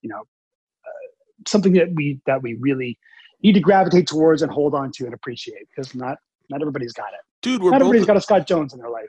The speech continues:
Speaker 1: you
Speaker 2: we're
Speaker 1: know?
Speaker 2: bo-, we're both in the same boat, though. Like, we are. We're, we're both in the same boat. Like, we've both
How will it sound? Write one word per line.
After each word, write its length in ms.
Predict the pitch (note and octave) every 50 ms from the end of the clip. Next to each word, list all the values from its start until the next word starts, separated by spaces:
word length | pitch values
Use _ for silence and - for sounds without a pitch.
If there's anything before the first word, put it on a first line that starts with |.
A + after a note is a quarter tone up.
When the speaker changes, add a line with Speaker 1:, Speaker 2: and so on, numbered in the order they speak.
| _ -
Speaker 1:
you 80 | D3 D#3
Speaker 2:
we're 120 | F3+ G3+
Speaker 1:
know? 40 | G3+
Speaker 2:
bo-, 220 | - A3+ A#3 - -
we're 240 | F3+ F3+ G3 G#3
both 320 | G#3+ F3 F3+ F3 F#3+ F#3+ G3+
in 100 | F#3 E3+
the 100 | D3+ C3
same 280 | - - D3+ C#3 B2
boat, 320 | A2+ - A#2+ B2+ A#2 A#2 -
though. 240 | - - - - - -
Like, 200 | A2+ A#2 A#2 -
we 140 | B2+ A#2+ A#2
are. 300 | A#2 A#2 A2+ A2 G#2 G#2
We're, 200 | G#2+ A2 A2+ -
we're 140 | - A#2
both 340 | A2+ A2+ - C3+ C#3+ C#3+ -
in 80 | F3 D3+
the 60 | C#3+
same 260 | C3+ - D3 C#3+ C3
boat. 300 | A#2 - A#2 B2 C#3 C#3+
Like, 220 | - A#2+ A#2+ - -
we've 160 | A#2+ A#2 A2+
both 340 | - B2 B2 C3 - -